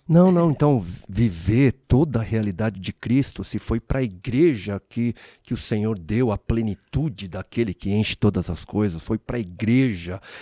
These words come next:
que Deus deu a plenitude de Cristo, ou seja, a igreja, se é a igreja, se é a comunidade.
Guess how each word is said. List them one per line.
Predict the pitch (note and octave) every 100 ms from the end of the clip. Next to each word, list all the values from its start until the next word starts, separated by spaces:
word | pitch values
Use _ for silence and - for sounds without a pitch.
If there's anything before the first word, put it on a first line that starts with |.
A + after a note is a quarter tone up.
| - -
que | F#2+
Deus | F#2 G#2 F2
deu | G#2
a | G2
plenitude | G#2+ G2+ - B2+ D#3 G#2+
de | F#2+
Cristo, | _ C3+ E3 D#3+ - G#2
ou | G#2
seja, | G#2+ G#2
a | G2+
igreja, | F#2+ G#2 A2 F#3 D3+ G#2+
se | F#2 C3
é |
a | B2
igreja, | F#2+ A2 D#3 F#3+ A2
se | - D3
é | C#3+
a | D3
comunidade. | - G#3+ B3 B3+ D#3 G2 G#2+ D#3+ F#3+ G2+ F#2+